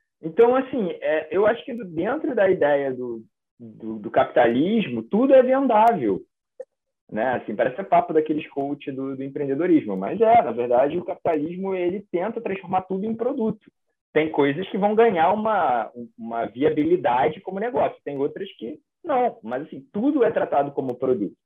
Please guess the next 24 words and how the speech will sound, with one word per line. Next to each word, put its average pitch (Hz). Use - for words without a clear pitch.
É 104
o -
que -
eu -
tava -
falando 202
também. 285
A -
partir -
do 170
momento 175
em 156
que 151
você 135
coloca 127
um 131
trabalho 120
seu, 101
nem 110
que -
você 175
esteja 131
vendendo 120
pro, 107